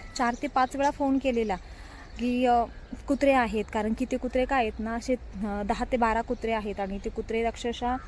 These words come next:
अ, मुलांवर किंवा च-, मोठ्या माणसांवर पण म्हणजे पाठीमागून येऊन अपघात त्यांना पकडतात. तर माझ्या मुलीच्या मागे पण एक दोन वेळा लागलेली होती आणि इथे, अ, दुसरे पण कोणी आहेत ना,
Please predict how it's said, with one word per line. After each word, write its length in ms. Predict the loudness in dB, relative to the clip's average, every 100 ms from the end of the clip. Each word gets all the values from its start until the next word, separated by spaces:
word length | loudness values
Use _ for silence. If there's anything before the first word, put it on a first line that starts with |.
| -14 -14 -14 -12 -6 0
अ, 160 | 2
मुलांवर 600 | 4 6 6 4 4 2
किंवा 200 | 2 0
च-, 120 | 0 -2
मोठ्या 320 | 0 0 0
माणसांवर 640 | 0 2 0 0 2 4 4 6
पण 160 | 4 6
म्हणजे 300 | 4 2 0
पाठीमागून 600 | 0 2 2 2 2 0
येऊन 140 | 0
अपघात 560 | -2 -2 0 0 0 -2
त्यांना 360 | 0 0 -2
पकडतात. 580 | 0 -2 0 0 0 -2 -4 -2
तर 160 | -2 0
माझ्या 500 | -2 0 -2 -2 -4 -4
मुलीच्या 360 | -4 -2 -2 -2
मागे 240 | 0 -2
पण 180 | -2 -2
एक 140 | 0
दोन 120 | -2 -2
वेळा 180 | -2
लागलेली 400 | -4 -4 -4 -4
होती 300 | -2 -2 -4 -8 -10 -16 -16 -16 -14 -4
आणि 180 | -2 -2
इथे, 440 | -4 -2 0 2 0 -10 -12 -4
अ, 100 | -2
दुसरे 280 | 0 0
पण 160 | 0 0
कोणी 260 | 2 2 2
आहेत 200 | -2
ना, 100 | -2